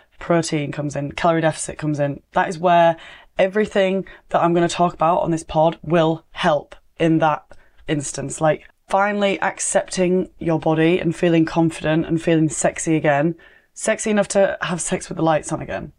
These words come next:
That's the sort of shit we're talking about. And that is such a big difference.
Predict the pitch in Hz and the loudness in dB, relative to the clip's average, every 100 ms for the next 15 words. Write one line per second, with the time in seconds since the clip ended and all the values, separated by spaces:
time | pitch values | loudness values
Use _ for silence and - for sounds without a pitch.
0 | - 202 196 - 196 196 175 160 - - | -2 0 0 -4 -2 0 0 -2 -6 -6
1 | - 131 - - - - _ - 185 180 | -4 -6 -6 -10 -12 -14 _ 0 2 2
2 | 214 - 185 - - 226 - - 160 - | 2 0 -2 -2 -2 0 0 -4 -4 2
3 | 196 190 - - - 208 - 190 147 135 | 2 2 -2 -12 -4 -4 -2 -2 -2 -4
4 | - | -12